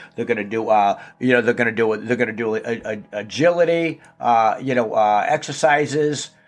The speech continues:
you know, for, uh, you know, just, uh, if, uh, speed exercises, and whatever is apropos for their sport. You know,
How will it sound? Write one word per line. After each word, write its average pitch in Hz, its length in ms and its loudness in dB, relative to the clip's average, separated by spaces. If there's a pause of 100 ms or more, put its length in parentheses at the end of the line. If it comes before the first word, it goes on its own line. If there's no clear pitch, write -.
(260)
you 127 160 -2
know, 113 160 2
for, 113 280 -4
uh, 113 280 2
you 127 120 0
know, 107 80 0
just, 110 220 -10
uh, - 40 -16
if, 117 260 -8
uh, 101 120 -6
speed 160 360 -2
exercises, 143 960 0 (1120)
and 160 140 0
whatever 156 480 2
is 143 240 -2
apropos 135 680 0
for 131 420 0
their 117 420 -2
sport. - 640 0 (200)
You 123 160 -6
know, 104 220 -6